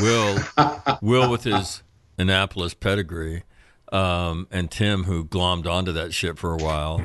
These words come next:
Speaker 1: uh, so he knows how to fake it.
Speaker 2: Hey,
Speaker 1: Um,
Speaker 2: hey, I lived up in Newport, brother. You
Speaker 1: there
Speaker 2: could
Speaker 1: you
Speaker 2: see
Speaker 1: go.
Speaker 2: some
Speaker 1: I,
Speaker 2: yachts
Speaker 1: you
Speaker 2: in
Speaker 1: could, you
Speaker 2: Newport,
Speaker 1: could,
Speaker 2: Rhode
Speaker 1: yeah,
Speaker 2: Island.
Speaker 1: you could just hear it, right?
Speaker 2: Yeah.
Speaker 1: Um, but no, it gives you some indication when they're, people are doing shit like that.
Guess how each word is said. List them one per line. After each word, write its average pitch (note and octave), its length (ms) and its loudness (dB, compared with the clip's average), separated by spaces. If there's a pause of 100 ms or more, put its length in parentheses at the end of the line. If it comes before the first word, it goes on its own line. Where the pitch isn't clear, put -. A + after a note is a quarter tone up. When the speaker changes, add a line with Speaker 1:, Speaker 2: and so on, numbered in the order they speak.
Speaker 1:
uh, E2 160 0
so F2+ 180 0
he A2 160 4
knows F#2+ 220 4
how F2+ 100 0
to D2+ 100 -4
fake F#2+ 340 0
it. E2 200 -6 (240)
Speaker 2:
Hey, D3 240 8
Speaker 1:
Um, G2 240 6
Speaker 2:
hey, D#3+ 120 8
I F3+ 100 6
lived C4 240 8
up G#3+ 140 6
in E3 140 8
Newport, G3+ 540 6
brother. C3 300 2
You E3+ 140 4
Speaker 1:
there - 100 4
Speaker 2:
could - 80 6
Speaker 1:
you - 160 0
Speaker 2:
see A#3 60 10
Speaker 1:
go. B3 60 6
Speaker 2:
some E3+ 220 6
Speaker 1:
I, D3+ 60 8
Speaker 2:
yachts F#3 280 6
Speaker 1:
you A2 80 6
Speaker 2:
in D3 60 6
Speaker 1:
could, D3+ 60 8
you D3+ 60 8
Speaker 2:
Newport, B2+ 220 6
Speaker 1:
could, A#2+ 100 6
Speaker 2:
Rhode - 80 2
Speaker 1:
yeah, A#2 80 4
Speaker 2:
Island. A2 160 2
Speaker 1:
you F#2 180 -4
could G2 160 -6
just G2 240 -2
hear A#2+ 200 2
it, - 240 -8
right? E2+ 320 -4 (260)
Speaker 2:
Yeah. B2+ 300 -4
Speaker 1:
Um, G2 540 2
but C#3+ 120 4
no, C#3 120 2
it G#2+ 120 -2
gives B2+ 180 0
you A#2+ 60 0
some A#2 180 0
indication G#2 460 -2
when F#2 120 0
they're, F#2 120 0
people G#2 420 -2
are G2 60 2
doing F2+ 240 0
shit D#2+ 200 0
like D2+ 200 -6
that. D2+ 360 -6